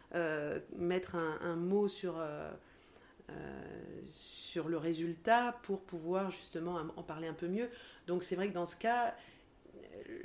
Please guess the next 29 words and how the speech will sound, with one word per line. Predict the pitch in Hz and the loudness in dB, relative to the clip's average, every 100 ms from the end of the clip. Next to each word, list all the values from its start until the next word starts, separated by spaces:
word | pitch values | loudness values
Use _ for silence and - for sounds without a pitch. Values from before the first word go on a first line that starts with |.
| - | -8
ce | - | -4
qui | 196 | 0
m'a | 185 | 0
semblé | 190 202 220 | 2 4 4
être | 208 202 - | 4 2 0
le | 185 | 0
plus | 185 - | 0 -4
proche | 185 - 208 208 196 - - | -10 -4 0 0 -2 -6 -8
du, | 156 165 165 160 165 | -8 -6 -4 -6 -6
ouais, | 170 220 | -2 0
de | 196 | 0
ce | 156 | -2
résultat, | - 165 175 - 226 247 | 0 0 0 4 4 4
ce | 247 | 0
serait | 180 - 180 | -4 -2 0
une | 175 | 0
sorte | 170 180 170 | 0 -4 -2
de | 170 | -4
fable | - - 196 240 208 165 151 - - - - | -2 0 2 4 2 -2 -4 -14 -20 -12 -2
initiatique, | 185 185 - 190 180 - 214 208 - - - - - - - | 0 0 0 0 0 -4 -8 -10 -12 -18 -20 -20 -20 -10 -4
parce | 165 - | -4 -4
que, | - | 0
euh, | 190 196 190 175 160 - - - - - | 2 2 2 0 -2 -8 -18 -20 -20 -12
ça | - 196 | 0 4
a | 196 | 6
à | |
voir | 202 220 208 | 8 6 6
avec, | 185 185 - | 4 2 0
euh, | 180 170 170 170 | 2 2 0 -2